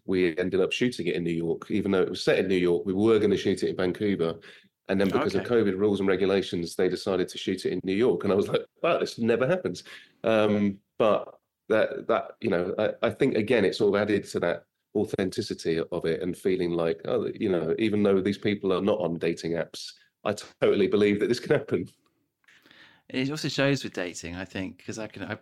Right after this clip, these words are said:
Speaker 2: I have used the apps in the past, and it is, it's not fun, Tom. It's not good fun at all. But you, you do have to put the effort in. You have to put the work in. You know, it can, it, it almost can be like a full-time job in itself.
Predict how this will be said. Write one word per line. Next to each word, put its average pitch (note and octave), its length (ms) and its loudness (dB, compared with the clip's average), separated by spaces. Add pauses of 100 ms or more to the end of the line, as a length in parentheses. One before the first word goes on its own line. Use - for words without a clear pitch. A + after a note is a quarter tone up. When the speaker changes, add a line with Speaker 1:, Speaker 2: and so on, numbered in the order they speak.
Speaker 2:
I A#2 100 -8
have A#2+ 160 -8
used G2 180 -10
the G2 60 -8
apps - 300 -8
in - 40 -16
the - 60 -18
past, D#2 360 -14
and F#2+ 100 -10
it - 60 -10
is, G#2+ 180 -10 (260)
it's E3+ 120 -6
not E3 140 0
fun, E2 240 -10
Tom. - 280 -18 (120)
It's - 160 -12
not G#2 140 -6
good F2+ 140 -12
fun C#2+ 240 -10
at - 140 -18
all. C2+ 200 -16 (100)
But - 300 -8 (1040)
you, A#2+ 260 -6
you D3 120 -10
do C3+ 180 0
have C3 100 -2
to - 60 -18
put - 160 -2
the B2 80 2
effort B2+ 220 -6
in. D#2+ 280 -14
You A2+ 120 -14
have B2 120 -12
to - 80 -18
put B2 140 -6
the A#2 60 -6
work A#2 300 -2
in. D2+ 200 -16 (180)
You - 80 -10
know, G2+ 120 -6
it F2+ 100 -10
can, B2 220 -4
it, A#2 120 -4
it A#2+ 220 0
almost B2+ 320 2
can B2+ 160 0
be A#2 80 2
like A2 180 -2
a - 20 -16
full-time A2+ 440 -4
job G2 180 -6
in G2 80 -8
itself. F2 580 -10